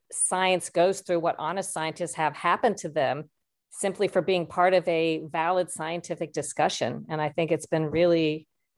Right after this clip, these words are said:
a serious problem that my industry, the press,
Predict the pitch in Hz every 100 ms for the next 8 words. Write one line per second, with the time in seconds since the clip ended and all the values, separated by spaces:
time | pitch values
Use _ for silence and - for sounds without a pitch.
0 | _ _ _ - 156 - 185 185 170 -
1 | 185 190 196 175 165 147 - - 165 165
2 | 196 240 233 170 160 - 156 156 160 -
3 | - 202 156 160 -